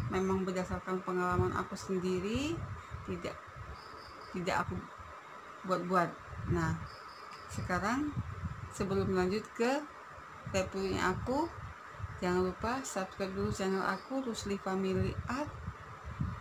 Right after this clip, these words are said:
like, komen, dan share ke status semua sosial media yang kalian punya. Hmm,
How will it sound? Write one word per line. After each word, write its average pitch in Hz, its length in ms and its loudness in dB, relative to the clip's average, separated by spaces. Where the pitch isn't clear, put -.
like, 220 320 4
komen, 214 480 4
dan 208 400 4
share 226 240 2
ke 202 160 -4
status - 640 0
semua 196 480 2
sosial 190 320 0
media 190 320 2
yang 185 400 2
kalian 180 320 2
punya. 175 480 2
Hmm, 226 640 0